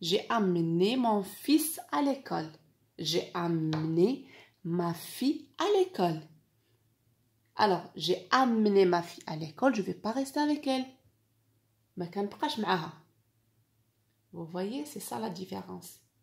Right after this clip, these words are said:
entre emmener et amener. Emmener, je reste avec les, avec quelqu'un. Amener, non. Je dépose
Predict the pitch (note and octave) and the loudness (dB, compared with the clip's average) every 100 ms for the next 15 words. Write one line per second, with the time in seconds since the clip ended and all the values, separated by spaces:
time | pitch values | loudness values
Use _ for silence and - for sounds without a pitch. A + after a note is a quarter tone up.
0 | _ _ - E3+ D#3+ - _ _ - G#3+ | _ _ -8 -8 -8 -20 _ _ -6 -2
1 | G3 F3+ F3 G#3+ D4 - _ _ _ _ | 0 0 0 -2 -8 -12 _ _ _ _
2 | - - A#3 A#3 G#3+ F#3+ E3+ D#3+ - _ | -12 -6 -4 0 2 2 2 -4 -14 _
3 | _ _ F3+ F3+ F#3 F#3+ C4+ E4 - - | _ _ -4 0 2 2 0 -2 -4 -10
4 | E3 E3+ E3 - C#4+ B3+ - A3 F#3+ - | -6 -4 -6 -4 -2 -2 -4 -8 -8 -8
5 | F3+ - - - - - _ - F3+ F3 | -6 -8 -8 -20 -20 -20 _ -8 -4 -4
6 | F3 E3 - - - _ _ _ _ - | -4 -10 -10 -20 -20 _ _ _ _ -8
7 | G3 G3 G3 G3+ A#3+ F#4 - - F#3 G3 | -2 0 2 2 0 -4 -8 -2 0 2
8 | A3 A3 G3 - _ _ _ _ _ _ | 2 2 0 -8 _ _ _ _ _ _
9 | _ _ _ _ - D3+ F3+ D#3+ C#4 D4+ | _ _ _ _ -10 -2 0 0 0 0
10 | - G3+ C#4 D#4 - | 0 0 0 -2 -10